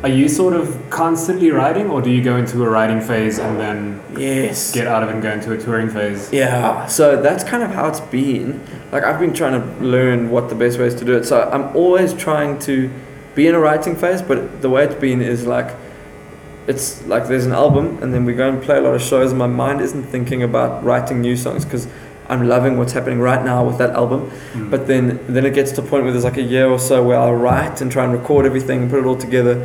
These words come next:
Speaker 2: And, like, that's been great to try and put time aside specifically for writing, but I think it's super important. This is what I've been learning over the last year or so, is just to, to always be writing and just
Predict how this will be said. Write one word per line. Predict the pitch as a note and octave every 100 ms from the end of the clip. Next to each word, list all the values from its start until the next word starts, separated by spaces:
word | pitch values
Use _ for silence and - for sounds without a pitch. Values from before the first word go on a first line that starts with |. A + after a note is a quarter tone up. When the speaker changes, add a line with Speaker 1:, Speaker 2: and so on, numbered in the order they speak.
| - - - -
Speaker 2:
And, | C#3+ D3
like, | C#3+ C#3+
that's | F#3 -
been | A3 -
great | D#3 F3 A#2+ A#2+
to | - C#3
try | - D#3
and | D3 C#3 - -
put | F#3 F3+
time | E3+ D#3
aside | C#3+ D3+ C#3 C3
specifically | - C#3 C3+ D3+ D#3+ B2+
for | A#2+ D#3 C3
writing, | B2 - F3 D3+
but | C#3 - - - - -
I |
think | - F3+
it's | - -
super | - E3+
important. | D#3 A#2+ C#3 C3 B2 - A#2+
This | C3
is | D3
what | C#3+
I've | B2+
been | B2
learning | B2 B2+ B2
over | B2 B2+
the | B2
last | B2 B2 B2+
year | B2+ B2+
or | B2
so, | B2+ B2 B2 B2+ - - - - -
is | -
just | - F#3+ G3
to, | A#3 F#3+ - -
to | -
always | F#3 G3 G3
be | D#3
writing | C#3+ A#2 B2+ B2+ B2
and | B2
just | D3 D#3+